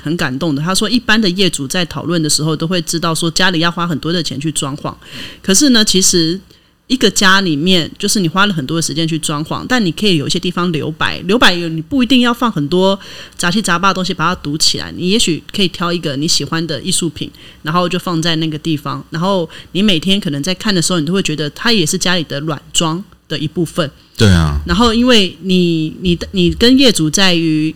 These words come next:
Speaker 1: 呃，在于工作的过程里，你可以知道他的喜好，那你相对来讲，你也可以把一些你觉得很不错的一个，呃，有潜在增值机会的，或者是年轻的艺术家，然后也觉得业主可以，可以下手购买的这样子的一个艺术品推荐给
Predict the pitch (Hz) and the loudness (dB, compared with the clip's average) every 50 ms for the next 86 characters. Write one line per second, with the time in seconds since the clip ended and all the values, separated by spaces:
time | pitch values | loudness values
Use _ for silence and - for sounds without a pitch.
0 | - - - 165 160 151 - 196 180 175 165 160 151 151 156 - - - - _ | -4 -2 -2 0 0 0 0 0 0 0 0 0 0 -2 -4 -6 -12 -20 -20 _
1 | _ - 220 233 240 247 202 180 170 170 214 196 - - 320 165 160 151 151 147 | _ -2 0 2 4 4 2 0 2 0 0 2 2 2 2 2 0 0 -2 -2
2 | 190 185 175 185 185 175 170 175 170 165 151 - - - 135 135 - 156 147 165 | -2 0 0 0 0 0 2 0 0 2 0 0 -2 -2 -4 -6 -6 -6 -4 -2
3 | 196 208 208 175 - - 202 214 214 180 151 156 151 - 156 143 156 185 190 185 | 0 0 0 2 0 0 0 0 0 0 0 -2 -2 -4 -4 -2 -2 -2 -2 0
4 | 196 185 160 - 160 156 160 165 - - - - - - - 202 202 220 202 165 | 0 -2 0 0 0 0 0 -2 -6 -10 -14 -16 -12 -6 -2 0 2 2 2 2
5 | 139 170 180 165 156 143 - - 151 - - 214 196 170 156 147 - - - 165 | 0 0 -2 -2 -2 -4 -6 -6 -2 0 0 2 0 -2 -2 -6 -10 -8 -10 -8
6 | 160 160 151 147 - 57 - - - - - - _ - 160 160 156 151 160 170 | -6 -4 -4 -6 -6 -10 -14 -16 -20 -20 -20 -20 _ -8 -6 -4 -2 -2 -2 0
7 | 190 - - 170 147 143 147 - 190 180 160 147 - - 202 214 220 208 175 165 | 2 0 0 0 0 -4 -2 0 0 0 0 0 0 0 0 0 2 2 0 0
8 | 156 180 190 196 214 202 175 143 143 156 175 175 165 160 - 175 165 156 147 160 | 0 0 0 0 2 0 0 0 -2 -2 -2 -2 0 0 0 0 0 0 0 0
9 | - 190 185 170 143 180 165 - 175 156 - 156 151 151 151 180 - - - 165 | 0 0 0 -2 -2 -2 -2 0 0 0 0 0 0 0 -2 -4 -8 -10 -4 -2
10 | 175 185 190 190 170 156 139 - 175 180 180 175 180 214 190 160 - 139 127 - | 0 0 2 2 0 0 0 0 -2 0 -2 0 0 0 0 0 -2 -6 -6 -4
11 | 156 165 160 147 135 - - - - - - - - - - - 190 190 180 160 | -2 -2 0 -2 -4 -6 -12 -18 -14 -14 -12 -12 -12 -8 -2 0 2 4 4 2
12 | 143 143 - - 202 - - - - - - 196 185 156 147 135 117 - 139 131 | 2 2 2 2 2 2 2 2 0 0 -2 -2 -2 0 -2 -4 -6 -8 -8 -2
13 | - 175 175 156 139 139 - - 147 131 - 147 147 170 156 143 139 - - - | 0 0 0 0 -2 -4 -6 -6 -6 -4 -4 -6 -4 -4 -4 -4 -6 -8 -4 -2
14 | 208 - - 202 - - 147 - - 165 151 - 160 147 - 147 127 - | 0 0 0 0 -2 -4 -6 -4 -4 -4 -2 -2 -2 -2 -4 -6 -8 -10